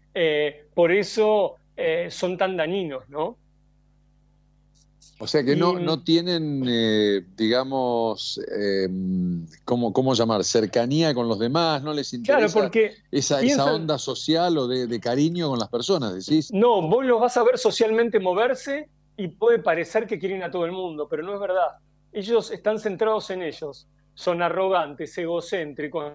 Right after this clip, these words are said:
Speaker 1: no soportan la crítica y necesitan algo típico, que es los famosos aplaudidores. ¿Te acordás que habían algunos chistes de políticos que les ponen aplaudidores?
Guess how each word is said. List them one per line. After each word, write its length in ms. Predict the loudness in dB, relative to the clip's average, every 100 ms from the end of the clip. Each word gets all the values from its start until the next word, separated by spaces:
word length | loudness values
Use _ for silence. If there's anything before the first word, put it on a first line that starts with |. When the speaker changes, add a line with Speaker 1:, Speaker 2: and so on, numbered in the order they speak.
| _
Speaker 1:
no 60 | -8
soportan 500 | -6 -6 -6 -6 -6
la 140 | -4
crítica 720 | -4 -4 -6 -8 -4 -2 -2 -8 _ _ _ -8
y 120 | -6
necesitan 800 | -2 -2 -2 -2 -2 0 0 2
algo 340 | 2 2 2
típico, 920 | 0 -2 -2 -8 -8 0 0 0 -8 _ _ _ 0
que 340 | 4 4 2
es 260 | -4 -10 _ -10
los 260 | -2 -2
famosos 560 | 0 -2 -2 -6 -8 -2
aplaudidores. 880 | -2 2 2 2 0 -2 -4 -8 _ _ _ _
¿Te 80 | 0
acordás 280 | 2 2 2
que 100 | 0
habían 180 | 0
algunos 400 | -4 -4 -6 -8
chistes 560 | -8 -10 -2 -2 -2 -10 _ _
de 160 | -6 -2
políticos 580 | 0 0 -2 -4 -6 -4
que 80 |
les 120 | -4 -2
ponen 220 | -2 0
aplaudidores? 800 | 0 0 0 0 0 -2 -6